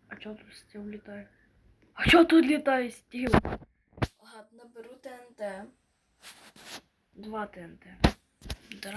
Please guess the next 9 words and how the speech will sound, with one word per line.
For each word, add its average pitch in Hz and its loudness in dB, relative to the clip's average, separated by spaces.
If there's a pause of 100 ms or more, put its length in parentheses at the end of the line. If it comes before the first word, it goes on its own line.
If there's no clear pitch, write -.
(1300)
Драгонфру-, 240 -8 (1160)
блін, 226 -12
та 226 -10 (120)
куда? 269 0 (840)
Та 285 -2
куда 302 0
ти 196 -10
ж? - -2 (2750)
Та... 214 -14